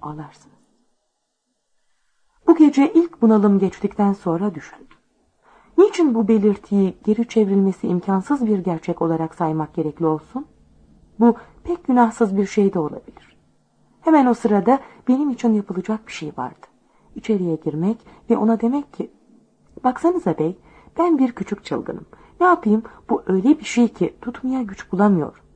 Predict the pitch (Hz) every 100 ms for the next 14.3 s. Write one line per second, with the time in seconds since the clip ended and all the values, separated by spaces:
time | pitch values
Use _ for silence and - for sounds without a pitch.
0 | _ _ _ _ _ 294 277 254 226 220
1 | 220 202 214 202 190 - 202 202 165 160
2 | - _ _ _ _ _ _ _ _ _
3 | _ _ _ _ _ _ _ _ _ _
4 | _ 285 220 208 190 - 196 170 208 277
5 | 262 226 196 - 185 180 180 175 175 170
6 | 143 156 135 139 - 127 - - _ _
7 | _ _ _ _ - 240 208 208 208 202
8 | - - 330 277 240 208 - 185 175 180
9 | 180 175 175 180 175 190 240 208 165 170
10 | 135 123 131 120 - - _ _ _ _
11 | _ _ _ _ 214 254 240 285 151 139
12 | - _ _ _ _ _ _ _ 269 247
13 | 208 - - 196 - - 170 - - -
14 | - - -